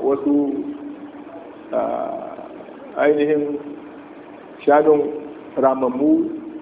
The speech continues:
da zangarku busassu, su wa'annan ramammu suna cin wa'annan,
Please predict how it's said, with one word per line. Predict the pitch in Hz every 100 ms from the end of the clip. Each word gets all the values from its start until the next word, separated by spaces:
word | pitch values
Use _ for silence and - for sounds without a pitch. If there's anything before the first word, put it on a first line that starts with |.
| - - - -
da | 123
zangarku | 123 139 131 123 311
busassu, | 302 254 120 285 311 - - - - -
su | 151
wa'annan | 156 156 147 147
ramammu | 131 127 139 143
suna | 156 135 -
cin | 143
wa'annan, | 151 139 135